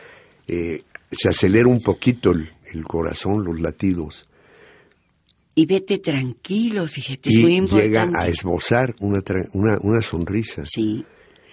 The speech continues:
Speaker 1: Y, y si es una, una dama, pues, qué bello, ¿no? Porque yo estoy convencido de que, la, bueno, lo decía Magodoy, ¿no? El, el hombre es más recto
Speaker 2: Sí.
Speaker 1: y la mujer es curvilínea.
Speaker 2: Sí, es cierto.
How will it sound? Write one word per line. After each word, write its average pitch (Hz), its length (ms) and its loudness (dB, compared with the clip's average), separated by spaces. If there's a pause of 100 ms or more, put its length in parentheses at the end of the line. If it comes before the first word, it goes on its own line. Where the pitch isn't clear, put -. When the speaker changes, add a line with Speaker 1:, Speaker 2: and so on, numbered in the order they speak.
(320)
Speaker 1:
Y, 92 220 -2
y 92 40 2
si 107 140 4
es 123 140 0
una, 104 420 2
una 101 280 2
dama, 104 340 2
pues, 78 300 -10 (240)
qué 110 120 -2
bello, 107 380 2
¿no? 98 160 -4
Porque 76 460 -6 (680)
yo 92 140 2
estoy 110 260 4
convencido 95 760 4
de 85 140 0
que, 82 240 0 (540)
la, 87 280 -8 (160)
bueno, 87 240 -6 (100)
lo 78 200 -8
decía 110 260 0
Magodoy, 90 420 0
¿no? 95 140 0
El, 78 140 -6 (380)
el 101 160 2
hombre 107 300 4
es - 140 -4
más - 360 -2
recto - 640 -2 (140)
Speaker 2:
Sí. - 140 -6
Speaker 1:
y 208 120 -2
la 92 140 0
mujer 101 240 2
es 113 140 0
curvilínea. 107 960 4
Speaker 2:
Sí, 135 200 -6
es 92 140 -8
cierto. - 640 -14